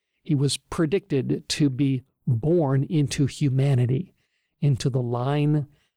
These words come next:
of Israel. So that's two prophecies. The third prophecy I, I want to look at is in the book of Deuteronomy, which is the fifth book of the Bible. It's in chapter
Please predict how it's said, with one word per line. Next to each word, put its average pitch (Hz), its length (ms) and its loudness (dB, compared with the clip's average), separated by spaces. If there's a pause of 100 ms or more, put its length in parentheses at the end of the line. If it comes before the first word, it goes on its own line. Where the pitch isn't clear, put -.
(140)
of 131 300 0
Israel. 127 640 -2 (840)
So - 220 -2
that's 156 480 -2
two - 160 -4
prophecies. - 840 -6 (500)
The - 80 -2
third 220 280 -2
prophecy 139 520 -4
I, 143 140 -2 (160)
I 147 100 -2
want 135 220 0
to 127 60 0
look 123 220 -2
at 135 260 -2 (440)
is 139 200 0
in 156 240 2
the 143 60 2
book 143 260 -2
of 117 120 -4
Deuteronomy, 131 800 0 (680)
which 156 220 -2
is 175 220 -2
the 151 100 -2
fifth - 280 -4
book - 180 -4
of 117 100 -6
the 120 100 0
Bible. 117 400 -4 (880)
It's - 180 0
in 139 120 0
chapter 135 580 0